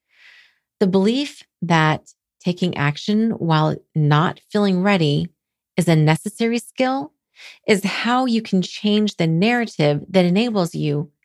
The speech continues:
to go for it. Think for a minute about the natural consequences when you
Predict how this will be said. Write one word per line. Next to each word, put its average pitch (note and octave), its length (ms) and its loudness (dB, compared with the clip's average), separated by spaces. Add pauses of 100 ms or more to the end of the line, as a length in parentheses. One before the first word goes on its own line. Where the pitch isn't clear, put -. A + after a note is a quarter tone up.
(160)
to G3+ 60 -2
go F#3 320 0
for - 240 -8
it. - 100 -14 (380)
Think F#4 180 2
for - 140 0
a B3 40 2
minute F3+ 320 2
about D#3+ 260 0
the D#3+ 80 -2
natural E3 680 0
consequences D3 1120 -4 (140)
when E3+ 200 4
you E3+ 220 0